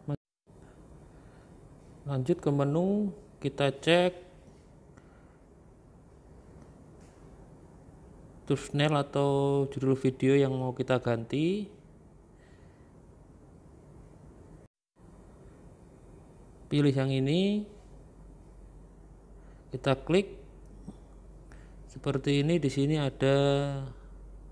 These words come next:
tanda, kita klik, lanjut, kita,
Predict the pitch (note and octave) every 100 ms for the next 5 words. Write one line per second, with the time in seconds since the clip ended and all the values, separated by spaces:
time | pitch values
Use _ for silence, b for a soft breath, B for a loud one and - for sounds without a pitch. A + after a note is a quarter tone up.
0 | - - - - - - - C3+ C3 C3
1 | C3 C3+ D3 D#3+ D#3 - - - - -
2 | - - - - - - - - - -
3 | - - - - - - C3 C3+ C3 D3
4 | D#3+ F#3 F#3 - - - - - - -
5 | - - - - - - - - - -
6 | - - - - - - - - - -
7 | - - - - - B B B B -
8 | C3+ C3+ C3 B2+ D3 E3+ F3+ F3+ - -
9 | - - - - - - - B2+